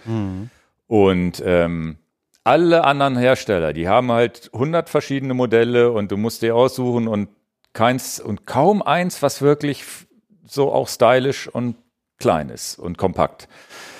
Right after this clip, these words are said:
Speaker 2: Und, ähm, und es ist auch kein Produkt, was du dir im Internet klicken willst, so richtig.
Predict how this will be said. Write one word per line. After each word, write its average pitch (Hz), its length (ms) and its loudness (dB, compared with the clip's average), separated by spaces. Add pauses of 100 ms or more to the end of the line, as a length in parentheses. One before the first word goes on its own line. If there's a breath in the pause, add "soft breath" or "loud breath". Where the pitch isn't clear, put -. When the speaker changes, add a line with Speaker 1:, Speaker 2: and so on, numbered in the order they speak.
(600 loud breath)
Speaker 2:
Und, 92 540 2
ähm, 80 500 -2 (720)
und 151 180 4
es 143 120 4
ist 151 120 2
auch 147 160 4
kein 175 340 2
Produkt, 170 380 2
was 156 160 0
du 165 60 0
dir 156 100 2
im 156 80 -2
Internet 165 380 0
klicken 90 260 -4
willst, 71 260 -6
so 92 80 -6
richtig. - 480 -10